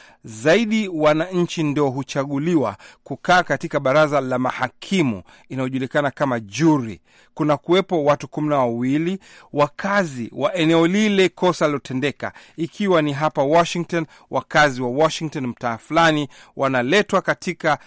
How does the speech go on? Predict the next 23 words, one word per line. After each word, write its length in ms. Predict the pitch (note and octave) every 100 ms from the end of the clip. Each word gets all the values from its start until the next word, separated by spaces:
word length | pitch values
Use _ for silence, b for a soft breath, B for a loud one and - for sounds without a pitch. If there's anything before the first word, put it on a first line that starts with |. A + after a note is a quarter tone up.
| b b _
kesi 460 | - G#3 F#3+ - F#3
ile, 460 | F#3+ F3 D#3+ C3+ b b
halafu 460 | - C3 C#3+ C#3 C#3+
wao 300 | E3 D#3 C#3
wanasikiliza 720 | B2+ B2+ - - C#3+ C#3+ D3+
ushahidi 720 | E3 - C#3 B2 A3 G3 C#3 B B B
kutoka 480 | - - E3+ - D3 b b _ _
pande 380 | E3 D#3 D3+ C#3
zote 500 | A2+ D#3 - - D3
mbili, 580 | C#3 C#3 D#3+ C3+ G#2+ b b b
upande 640 | D3 B2 E3+ D#3+ D#3 D3
wa 280 | D3+ C3+ C3
mashtaka 760 | A#2+ G#2+ - - F#3+ F#3 F#3 F3
na 200 | B2+ C3+
upande 480 | D#3 - D#3 D3 C#3
wa 200 | C3 A#2+
mshtakiwa. 640 | A#2 - A2+ - D#3 A2+ B B B
Kwa 120 | -
hivyo 320 | C#3 F#3+ E3 D3+ b b
wanasikiliza, 1040 | D3 D3 C3 - C#3 B2+ F#3+ A3 G#3 G#3+ b b
halafu 540 | - C3 D3+ D3+ -
wanachukua 460 | C3+ A#2+ A#2+ - C#3+
uamuzi 680 | C3 B2 B2 E3 D#3+ C3+